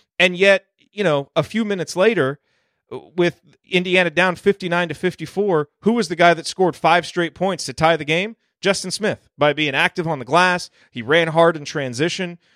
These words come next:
You know, and, uh, you know, now he gave up the three-pointer to Miller Kopp that, that allowed Northwestern to get the lead. It was that kind of night for Justin.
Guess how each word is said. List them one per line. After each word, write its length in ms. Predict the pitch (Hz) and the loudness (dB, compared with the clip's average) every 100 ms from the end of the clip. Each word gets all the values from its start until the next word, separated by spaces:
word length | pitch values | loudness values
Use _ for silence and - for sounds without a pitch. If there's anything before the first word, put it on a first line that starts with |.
| _ _ | _ _
You 260 | 120 - 165 | -16 -8 0
know, 140 | 139 | 2
and, 80 | 147 | 4
uh, 240 | 151 156 170 | 4 2 -2
you 80 | 165 | 0
know, 160 | 139 - _ | -2 -4 _
now 200 | 180 143 98 | -2 -2 -4
he 160 | 185 | -4
gave 200 | 170 175 | 0 2
up 140 | 170 - | 2 -2
the 80 | 151 | -6
three-pointer 480 | 165 147 170 175 | -6 -4 -4 -4
to 140 | 160 131 | -6 -6
Miller 200 | 156 135 | -6 -4
Kopp 440 | 170 214 175 131 | 2 2 0 -4
that, 220 | 131 123 _ | -6 -6 _
that 220 | 139 131 - 117 _ _ - | -4 -4 -4 _ _ _ -4
allowed 380 | 139 147 170 156 | 2 4 4 2
Northwestern 560 | 156 143 156 - 151 | -4 0 -2 0 -8
to 120 | 147 | -8
get 160 | 139 143 | -6 -6
the 80 | 120 | -4
lead. 240 | 147 220 | -4 -2
It 80 | 139 | -4
was 100 | 127 | 0
that 180 | 143 151 | 0 2
kind 180 | 170 139 | -2 0
of 60 | |
night 200 | 147 180 | 0 -2
for 120 | - | -4
Justin. 480 | 113 107 101 113 117 | -4 -4 -4 -10 -12